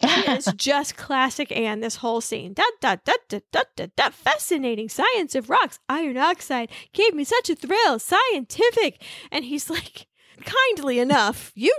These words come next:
Speaker 1: never stop talking."
Speaker 2: <laughs> His just saying that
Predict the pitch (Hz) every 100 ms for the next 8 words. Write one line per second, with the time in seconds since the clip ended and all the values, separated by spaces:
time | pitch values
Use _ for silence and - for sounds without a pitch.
0 | 403 262 320 247 208 - 220 - - 208
1 | 202 - - - _ _ _ _ - 415
2 | - 202 - - - - - 208 - 214
3 | - 214 _ 285 311 311 240 185 269 311
4 | 262 _ - 214 240 - - 220 269 269
5 | 294 320